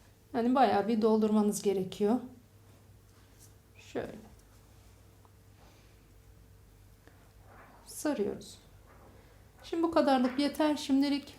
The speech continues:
Ben önceden kestim, hazırladım bir miktar. İpimizi daha sonra şuradan kesiyorum. Bakın.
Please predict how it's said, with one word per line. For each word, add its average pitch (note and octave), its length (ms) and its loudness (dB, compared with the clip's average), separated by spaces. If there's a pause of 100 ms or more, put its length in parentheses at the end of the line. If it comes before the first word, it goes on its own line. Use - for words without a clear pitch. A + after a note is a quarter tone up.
Ben B3+ 120 2
önceden A3 400 2
kestim, A#3+ 340 -2
hazırladım C4 580 0
bir C4 80 4
miktar. B3+ 440 4 (680)
İpimizi G#3+ 400 0
daha A#3+ 180 2
sonra G#3 240 -4
şuradan A3 520 -2 (2000)
kesiyorum. B3+ 640 -2 (3250)
Bakın. - 260 -6